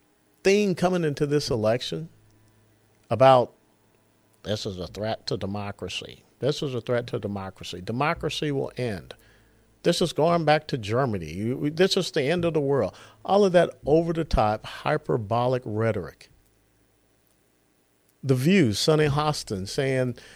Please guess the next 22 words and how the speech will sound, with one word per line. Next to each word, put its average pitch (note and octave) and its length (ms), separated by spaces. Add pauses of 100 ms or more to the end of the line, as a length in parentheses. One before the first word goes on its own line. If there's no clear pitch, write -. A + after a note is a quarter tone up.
(180)
that C3+ 280
suburban C#3+ 720
white C3+ 500
female C#3+ 520
voters, A2+ 720
comparing C#3 420
them C3 160
to - 140
roaches - 640 (1700)
because C3 260
they B2+ 120
don't B2+ 220
think A#2 220
murdering A#2 420
unborn A2+ 400
babies G#2+ 340
in G#2+ 80
the G2 80
womb G2+ 280
is, F#2 240
is G2 180
important. F#2 420